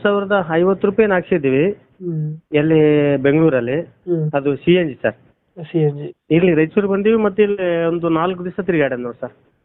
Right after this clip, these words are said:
Speaker 2: ಡೆಂಟು ಕ್ರಚಸ್ ಏನಿಲ್ಲ ಅಲ್ಲ ಗಾಡಿ?
Speaker 1: ಹಾ ಸರ್.
Speaker 2: ಡೆಂಟು ಕ್ರಚಸ್ ಹತ್ರ ಏನಿಲ್ಲ?
Speaker 1: ಅದು ಅರ್ಥ ಆಗಿಲ್ಲ ಸರ್ ನನಗೆ.
Speaker 2: ಬಾಡಿ ಚೆನ್ನಾಗಿದೆಯಾ ಹೊರಗಡೆ ಎಲ್ಲ?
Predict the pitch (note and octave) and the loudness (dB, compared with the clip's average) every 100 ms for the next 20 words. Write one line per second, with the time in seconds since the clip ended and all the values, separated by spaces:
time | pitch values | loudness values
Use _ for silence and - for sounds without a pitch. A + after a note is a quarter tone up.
0 | _ _ _ _ F3+ E3 D#3+ F3 E3+ F3 | _ _ _ _ -2 0 2 4 4 4
1 | E3 F3+ E3+ E3+ D#3+ D3+ D#3 - _ _ | 4 4 6 6 6 4 0 -4 _ _
2 | _ _ _ D3 D#3 F3+ F#3 _ _ _ | _ _ _ -6 -4 -4 -6 _ _ _
3 | _ - E3+ F3 F#3+ F#3 F3+ F3+ F3+ F3+ | _ 0 2 4 4 4 4 4 6 4
4 | F3 E3 D3+ C#3+ - _ _ _ _ _ | 6 4 2 -2 -6 _ _ _ _ _
5 | _ _ _ _ _ _ _ _ _ D#3 | _ _ _ _ _ _ _ _ _ -8
6 | D#3+ E3+ E3+ E3 D3+ D3 - C3+ C3+ C3 | -4 -2 0 0 0 0 0 0 0 -2
7 | C3 B2+ B2 D3+ - - E3+ F3+ G3+ F#3+ | -4 -6 -2 -4 -4 -2 4 6 6 4
8 | F#3 F#3 F3+ F#3 F3 D#3+ E3+ E3+ F#3 F3 | 2 4 6 6 6 4 6 6 4 0